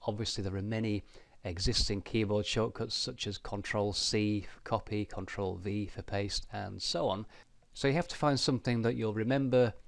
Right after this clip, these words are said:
and that also isn't an existing Excel shortcut. So I'm going to choose Control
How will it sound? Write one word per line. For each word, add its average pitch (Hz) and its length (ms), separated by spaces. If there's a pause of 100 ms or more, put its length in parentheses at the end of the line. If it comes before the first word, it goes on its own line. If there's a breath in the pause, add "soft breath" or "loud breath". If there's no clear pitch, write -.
(140)
and 104 120
that 110 60
also 113 560
isn't 104 360
an 110 120
existing 101 640 (160)
Excel 95 480
shortcut. - 560
So 104 240
I'm 143 140
going 127 120
to - 80
choose 107 280
Control 104 800